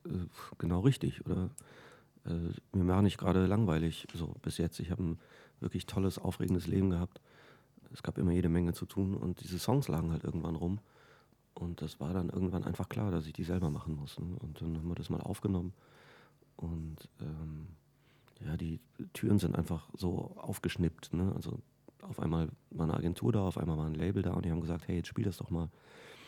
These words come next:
Und dann hab ich's halt mal gespielt und dann hab ich gedacht, so, „Hui, das macht aber Spaß.“ Und es gibt immer lecker was zu essen. Und,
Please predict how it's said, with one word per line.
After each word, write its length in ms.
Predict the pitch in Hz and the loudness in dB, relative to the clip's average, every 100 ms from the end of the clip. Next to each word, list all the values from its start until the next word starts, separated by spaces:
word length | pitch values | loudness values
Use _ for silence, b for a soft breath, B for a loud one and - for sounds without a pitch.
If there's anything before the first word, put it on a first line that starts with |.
| B - | B -10
Und 100 | 82 | -2
dann 120 | 82 85 | 2 4
hab 80 | |
ich's 120 | 120 104 | 4 4
halt 100 | 95 | 2
mal 120 | 85 | 2
gespielt 380 | 82 87 85 - | 0 0 -2 -2
und 80 | |
dann 120 | 78 80 | -2 -2
hab 60 | |
ich 80 | 73 | -4
gedacht, 180 | - 78 | -6 -6
so, 160 | 76 | -2
„Hui, 180 | - 180 | 2 2
das 200 | 113 85 | 2 0
macht 140 | 98 - | -4 -6
aber 100 | - | -6
Spaß.“ 420 | - 98 101 - B B B B B - | -2 -2 -2 -6 B B B B B -6
Und 80 | 87 | -6
es 120 | - | -4
gibt 160 | - | -8
immer 220 | 85 82 80 | 0 2 2
lecker 240 | 104 87 | 0 0
was 160 | 82 - | -2 -4
zu 100 | - | -4
essen. 280 | 98 - 82 b b b b b b _ _ | -2 -2 -4 b b b b b b _ _
Und, 560 | - 90 87 82 80 - | -8 -4 -4 -4 -8 -14